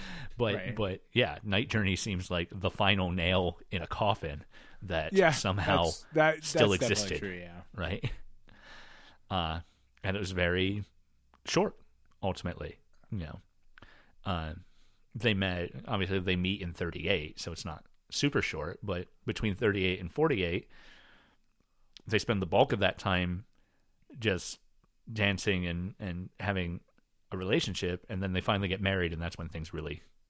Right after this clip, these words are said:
Speaker 1: really fall
Speaker 2: Right.
Speaker 1: apart, right? So,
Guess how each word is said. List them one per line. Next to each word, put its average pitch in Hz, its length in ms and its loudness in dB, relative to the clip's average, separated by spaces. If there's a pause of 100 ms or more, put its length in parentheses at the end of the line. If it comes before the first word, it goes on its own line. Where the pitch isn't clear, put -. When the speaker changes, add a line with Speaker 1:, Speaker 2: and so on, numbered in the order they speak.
(380)
Speaker 1:
really 87 160 -2
fall 85 180 -4
Speaker 2:
Right. 117 140 -2
Speaker 1:
apart, - 240 0 (340)
right? - 160 -12 (760)
So, - 140 -20